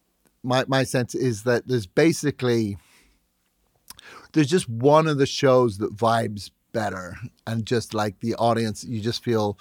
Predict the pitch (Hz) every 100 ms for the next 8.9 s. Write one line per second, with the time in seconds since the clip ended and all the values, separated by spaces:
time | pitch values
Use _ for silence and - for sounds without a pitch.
0 | - - - 156 170 196 208 190 160 143
1 | 143 - 139 165 170 175 123 - 131 -
2 | 131 123 113 110 113 101 104 117 147 139
3 | 143 _ _ - _ - - - - 120
4 | 113 104 101 98 - _ _ _ _ _
5 | _ _ _ _ _ - 117 143 147 110
6 | 127 113 131 123 147 - 139 139 165 -
7 | 151 - 160 135 143 131 151 165 - 131
8 | 117 110 113 - 107 101 98 98 92